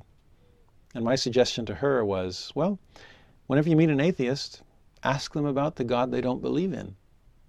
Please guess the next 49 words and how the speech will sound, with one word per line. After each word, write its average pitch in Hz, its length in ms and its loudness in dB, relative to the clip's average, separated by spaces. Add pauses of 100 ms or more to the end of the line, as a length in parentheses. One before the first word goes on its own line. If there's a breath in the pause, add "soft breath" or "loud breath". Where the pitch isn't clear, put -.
(140)
And - 100 -18
she's 104 160 -8
like, 92 160 -4
"What? 185 360 -2 (560)
They 123 120 0
don't 131 280 2
believe 170 420 6
in 208 180 8
God. 190 340 6
How 135 180 6
can 170 120 2
they 170 120 4
talk 190 260 0
about 139 300 6
God?" - 220 -2
And - 80 -12
I - 20 -10
said, 147 160 -2
"Well, 196 220 2 (120)
if - 180 -4
they 147 220 8
are 120 160 6
an 104 100 2
atheist, 156 460 0
they've 113 140 4
actually 135 320 4
rejected 107 800 2
God. - 320 -4 (400 loud breath)
They 131 80 -2
must 147 240 4
have 120 180 4
some 202 360 4
kind 180 260 2
of 139 160 -2
picture 170 380 0
of 120 100 2
what 131 220 4
God 120 240 2
is 123 300 4
that 123 220 6
they 123 160 8
are 117 120 4
choosing 110 400 -4
to 110 120 -8
reject. - 440 -6 (640)
Ask 185 220 -6
them 123 100 -2
about 95 240 -4
it." - 120 -18